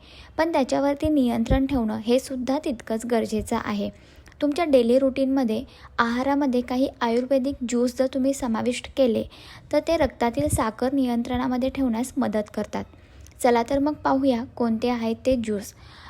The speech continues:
व्हिडिओ हा शेवटपर्यंत नक्की बघा, कारण मी शेवटी तुम्हाला काही टिप्ससुद्धा सांगणार आहे. मधुमेह म्हणजे काय? तर जेव्हा आपल्या शरीरामध्ये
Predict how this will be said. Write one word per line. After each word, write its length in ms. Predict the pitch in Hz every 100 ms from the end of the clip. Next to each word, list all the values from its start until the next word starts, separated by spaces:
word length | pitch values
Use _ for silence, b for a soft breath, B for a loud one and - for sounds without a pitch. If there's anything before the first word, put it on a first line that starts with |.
| B
व्हिडिओ 300 | 262 277 320
हा 140 | 320 349
शेवटपर्यंत 680 | 320 247 247 247 269 269 285
नक्की 300 | 247 240 269
बघा, 300 | 285 214 196 - B B -
कारण 220 | 247 262
मी 160 | 277
शेवटी 340 | 302 277 220 233
तुम्हाला 260 | 240 233 247
काही 180 | 254 269
टिप्ससुद्धा 580 | 285 240 - - 226 233
सांगणार 360 | 269 233 208 208
आहे. 220 | 208 196 - b b b b b _
मधुमेह 500 | 262 269 311 311 311
म्हणजे 300 | 302 254 254
काय? 260 | 254 208 202 B B B
तर 60 | 233
जेव्हा 360 | 226 247 240 285
आपल्या 220 | 269 247
शरीरामध्ये 680 | 247 220 226 233 247 240 226